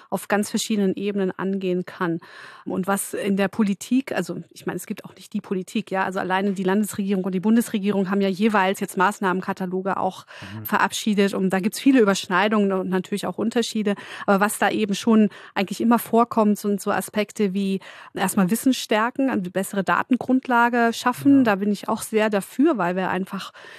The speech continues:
Speaker 1: viele Fragen, die eben an uns kommen, oft gar nicht genau beantworten können, weil es einfach entweder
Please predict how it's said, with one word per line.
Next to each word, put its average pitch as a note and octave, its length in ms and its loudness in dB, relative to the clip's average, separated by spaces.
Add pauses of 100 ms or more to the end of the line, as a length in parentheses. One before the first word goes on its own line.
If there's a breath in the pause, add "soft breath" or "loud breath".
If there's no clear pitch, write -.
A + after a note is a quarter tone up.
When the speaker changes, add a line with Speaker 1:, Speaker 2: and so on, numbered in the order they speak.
(100)
Speaker 1:
viele A#3+ 400 4
Fragen, C4+ 840 6
die B3+ 260 0
eben A#3+ 200 2
an A3+ 140 0
uns A3 300 -4
kommen, C4+ 400 6
oft - 220 -6
gar B3+ 160 -2
nicht C#4 160 -6
genau C4+ 200 2
beantworten C4 500 4
können, G3+ 320 2
weil F#3 180 0
es G#3 120 -4
einfach G3 380 -6 (120)
entweder G3 420 -4